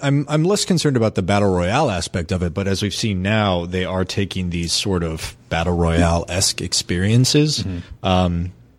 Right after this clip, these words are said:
Speaker 1: adding a little bit more structure to it. And, you know, when you brought up Big Team Battle, it made me start thinking, like, Halo has done unique multiplayer experiences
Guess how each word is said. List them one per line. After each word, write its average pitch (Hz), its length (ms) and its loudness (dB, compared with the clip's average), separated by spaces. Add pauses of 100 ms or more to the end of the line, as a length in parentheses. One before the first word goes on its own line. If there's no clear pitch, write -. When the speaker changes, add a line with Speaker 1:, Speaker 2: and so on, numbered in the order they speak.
(120)
Speaker 1:
adding 92 300 0
a 90 60 0
little 87 240 -2
bit 95 180 0
more 90 220 -2
structure - 500 -2
to 147 240 2
it. 165 160 2
And, 92 320 -4
you 120 160 2
know, 92 80 2
when 98 180 4
you 110 120 4
brought 104 180 4
up 92 140 -2
Big 98 160 0
Team 92 180 -4
Battle, 101 320 2
it 85 100 -4
made 87 160 -2
me 85 80 -4
start 85 220 -6
thinking, 127 240 0
like, 78 140 -6
Halo 110 320 -2
has 110 180 -2
done 123 420 -2 (320)
unique 104 540 0 (220)
multiplayer 110 500 0
experiences 120 460 0